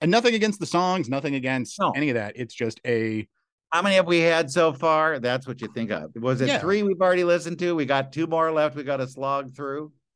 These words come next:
Speaker 2: Yeah. But I liked The Pianist last night. I thought that was a really cool thing. And when she was playing theme songs from things that you remember,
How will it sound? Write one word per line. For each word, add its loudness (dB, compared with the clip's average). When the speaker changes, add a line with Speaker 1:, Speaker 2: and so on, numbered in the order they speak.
Speaker 2:
Yeah. -12
But 4
I 4
liked 0
The 2
Pianist -2
last -2
night. -10
I -4
thought -2
that 0
was -2
a 2
really -2
cool -2
thing. -4
And -2
when -6
she -10
was -6
playing -4
theme -4
songs 0
from -2
things -4
that -2
you -2
remember, -4